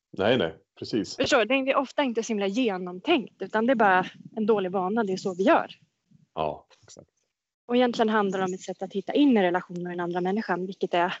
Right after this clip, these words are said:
Speaker 2: positivt då. Att man vill försöka bonda <laughs> med den andra. Men det kommer någon brytningspunkt i varje relation, eh, någon gång,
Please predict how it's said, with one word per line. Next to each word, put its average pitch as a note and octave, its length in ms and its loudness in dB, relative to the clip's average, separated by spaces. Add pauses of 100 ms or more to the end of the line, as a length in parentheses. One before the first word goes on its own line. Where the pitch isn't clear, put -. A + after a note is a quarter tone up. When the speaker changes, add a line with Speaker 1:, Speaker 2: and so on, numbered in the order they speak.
Speaker 2:
positivt - 460 -6
då. - 160 -4 (180)
Att G3+ 140 -6
man F#3 160 -2
vill C4 200 4
försöka G3+ 380 0
bonda F3+ 380 -2 (840)
<laughs> - 0 - (340)
med A3+ 160 0
den - 40 -2
andra. - 360 -4 (1500)
Men C4 120 6
det D#4+ 80 8
kommer F4+ 300 8
någon B3 160 4
brytningspunkt A#3+ 800 -2
i - 20 -4
varje G3 220 -2
relation, G3 420 -4 (480)
eh, F#3+ 320 -4 (260)
någon A3+ 260 2
gång, G3+ 320 -2